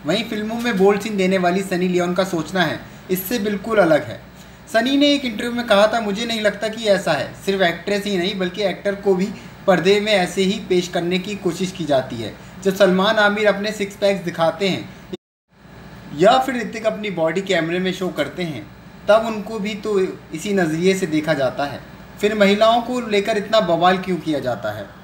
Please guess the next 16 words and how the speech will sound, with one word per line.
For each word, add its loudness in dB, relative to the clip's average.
आपको 2
बता 6
दें 0
कि -6
सनी 2
लियोन 2
ने -6
उस -4
दौरान 2
सभी 0
को 4
हैरत 2
में 2
डाल 6
दिया -2
था, -10